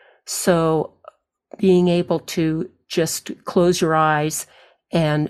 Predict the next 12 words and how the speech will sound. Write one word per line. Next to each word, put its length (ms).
feel 680
falling 540
raindrops, 1000
you 80
know, 100
just 220
slowly 340
falling, 880
cooling 500
sensation 840
of 220
that, 440